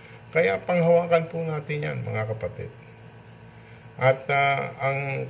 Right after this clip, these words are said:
programa natin na ito ay patuloy na nagpapaalala sa bawat isa sa atin na i-appreciate natin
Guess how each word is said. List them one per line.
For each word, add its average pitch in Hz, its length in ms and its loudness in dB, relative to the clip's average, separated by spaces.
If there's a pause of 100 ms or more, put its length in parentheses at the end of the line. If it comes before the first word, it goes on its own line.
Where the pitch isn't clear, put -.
programa 165 480 2
natin 165 400 2
na 151 80 -2
ito 151 320 -2
ay 143 320 0 (480)
patuloy 185 560 0
na 165 160 0
nagpapaalala 131 880 -2
sa - 160 -4
bawat 127 400 0
isa - 200 -10
sa - 280 -6
atin - 280 -10 (1120)
na 147 560 2 (880)
i-appreciate 170 800 0
natin 147 480 0